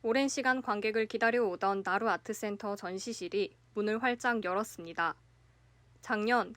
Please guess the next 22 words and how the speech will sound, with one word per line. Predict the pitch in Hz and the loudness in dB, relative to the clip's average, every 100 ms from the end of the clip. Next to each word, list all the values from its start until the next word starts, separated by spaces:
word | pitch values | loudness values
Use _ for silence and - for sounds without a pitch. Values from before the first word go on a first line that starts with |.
| - | -8
큰 | - 285 | -2 0
호응을 | 285 269 269 254 | 2 0 2 0
얻은 | 190 190 202 208 | 0 0 -2 -2
광진문화재단 | - 190 190 240 202 185 185 175 180 180 190 | -4 -4 -2 0 0 -2 -4 -2 -2 -2 -4
청년 | - 247 247 247 | -4 -2 0 -2
신진작가 | 240 240 240 240 185 - 185 185 | -2 -4 -2 0 -2 0 -2 0
전시 | 214 202 233 | -2 -2 -2
지원 | 220 175 180 | -2 -4 -6
사업 | 180 165 180 - _ - _ | -2 0 0 -4 _ -20 _
나루의 | 190 190 208 | 2 4 2
발견이 | 202 170 175 196 208 - - | 0 -4 -2 0 -2 -4 -8
올해도 | 190 190 196 196 | -2 0 0 0
진행됩니다. | 220 214 196 160 156 165 - - _ _ _ _ _ _ _ _ _ | 0 -2 -2 -4 0 2 0 -6 _ _ _ _ _ _ _ _ _
그 | - 233 | -2 0
시작을 | 233 254 254 247 254 | 0 0 0 2 0
알리는 | 202 180 180 180 | 0 -2 -4 -4
첫 | 262 247 | -4 -2
번째 | 262 254 247 | -2 0 -4
전시는 | 202 165 185 214 196 - - - - | -4 -6 -4 -2 -4 -8 -20 -20 -8
미완성 | 196 190 185 208 226 | -2 0 0 0 -2
그림책 | 226 196 185 - 180 - | -2 -4 -6 -6 -8 -6
원화전. | 196 196 185 165 147 | -2 0 0 -2 -10